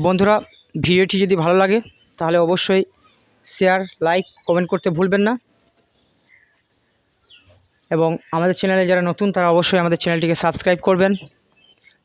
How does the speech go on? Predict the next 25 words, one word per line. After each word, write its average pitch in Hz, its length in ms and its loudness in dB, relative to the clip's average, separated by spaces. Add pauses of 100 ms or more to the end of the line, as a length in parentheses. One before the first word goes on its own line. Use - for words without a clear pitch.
(300)
পাশে 156 240 -2
থাকা 175 200 0
বেল 170 140 2
আইকনটি 170 380 0
দাবিয়ে 175 240 0
দেবেন, 190 180 2 (800)
যাতে 156 300 -2
আমাদের 160 220 0
চ্যানেলের 160 360 -2
পরবর্তী 165 440 -2
ভিডিওগুলি 175 380 0 (260)
আপনাদের 156 300 -2
কাছে 160 180 -2 (640)
পৌঁছে 175 300 0
যায়। 190 160 2 (1400)
তো - 60 -10 (120)
আজকের 170 340 -2 (400)
ভিডিও 170 220 0 (100)
এই 175 140 2
পর্যন্তই, 190 500 2 (880)
আবারও 160 340 0
দেখা 165 220 -2
হবে 170 120 0 (100)
পরের 170 260 0
ভিডিওতে। 180 380 2